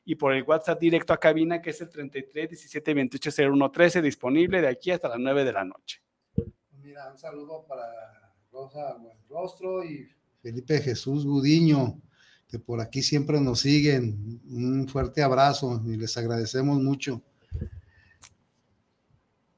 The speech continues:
Speaker 2: Ya que deje que se me esté cargando aquí.
Speaker 1: Bueno, Isabel Rojas también manda muchos saludos desde la Ciudad de México.
Speaker 2: Ujú.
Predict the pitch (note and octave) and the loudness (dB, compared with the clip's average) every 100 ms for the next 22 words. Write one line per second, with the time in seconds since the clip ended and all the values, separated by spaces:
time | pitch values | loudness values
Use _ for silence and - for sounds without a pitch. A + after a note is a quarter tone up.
0 | _ _ A#2+ C3+ D#3 D#3 D#3 D3 D3+ C#3+ | _ _ 0 4 4 2 2 2 0 0
1 | C#3 B2+ - D3 D3+ E3 D3 D#3+ E3+ E3+ | 2 0 0 -2 4 4 6 4 6 2
2 | D#3+ E3 G3 A3 F#3 - - - A3+ G#3+ | 2 2 4 2 -2 -8 -20 -20 -14 -14
3 | - _ A#2+ G2 G2 _ _ _ - - | -16 _ -10 -10 -12 _ _ _ -20 -16
4 | B2+ B2+ B2+ - - - - C3 D#3 D#3+ | -8 -6 -8 -12 -10 -8 0 4 4 6
5 | E3+ E3 E3+ C3 D3 D3+ D#3 D3+ D3+ - | 4 4 0 0 2 2 2 0 0 -2
6 | B2 C#3+ D3+ C3+ A#2 A2+ B2+ C#3+ B2 C3 | 0 0 0 0 -2 2 2 4 4 2
7 | - A#2+ - D3 G2+ A2 | -2 -10 -6 -4 -4 -8